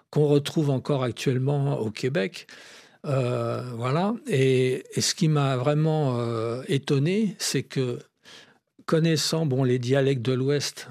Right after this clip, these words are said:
de, de la France, le poitevin, saintongeais, et cetera, euh, j'ai, j'étais en Louisiane et, euh, les, les gens s'adressaient à moi.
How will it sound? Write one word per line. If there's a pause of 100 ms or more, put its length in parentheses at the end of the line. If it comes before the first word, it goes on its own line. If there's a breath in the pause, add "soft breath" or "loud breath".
de,
de
la
France,
le
poitevin,
saintongeais,
et
cetera, (600 loud breath)
euh,
j'ai,
j'étais
en
Louisiane (600 soft breath)
et, (100)
euh,
les,
les
gens
s'adressaient
à
moi.